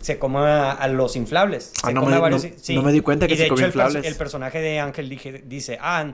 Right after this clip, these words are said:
Speaker 1: se está comiendo los inflables". Y este, y luego se ve, o sea, cómo se lo, se chinga los inflables y luego, luego como que lo, lo,
Speaker 2: Los
Speaker 1: los
Speaker 2: escupe.
Speaker 1: los escupe. Entonces, o sea, p-,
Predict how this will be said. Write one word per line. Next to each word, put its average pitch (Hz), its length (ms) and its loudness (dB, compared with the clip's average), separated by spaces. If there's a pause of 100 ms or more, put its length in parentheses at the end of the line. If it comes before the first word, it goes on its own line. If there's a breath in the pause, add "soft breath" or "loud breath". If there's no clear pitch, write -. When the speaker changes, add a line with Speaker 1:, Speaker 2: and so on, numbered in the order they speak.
(180 soft breath)
Speaker 1:
se - 140 -12
está 139 180 -6
comiendo 147 400 -2
los 143 220 -4
inflables". 135 560 -4 (260 soft breath)
Y 131 140 -4
este, 123 680 -4
y 165 120 0
luego 165 220 4
se 190 120 -2
ve, 175 140 6
o 175 60 4
sea, 170 140 0
cómo 165 200 -2
se 202 100 -2
lo, 170 240 2
se 151 120 -8
chinga 160 200 -6
los 202 120 -2
inflables 214 380 0 (160 loud breath)
y 143 100 -6
luego, 139 200 4
luego 156 260 4
como 160 160 -4
que - 100 -8
lo, 120 200 -6
lo, 123 560 -2
Speaker 2:
Los 117 160 -6
Speaker 1:
los 120 140 2
Speaker 2:
escupe. 139 240 2
Speaker 1:
los 123 120 4
escupe. 120 440 -6 (300 loud breath)
Entonces, 175 260 2
o 208 40 0
sea, 202 240 0
p-, 170 60 -18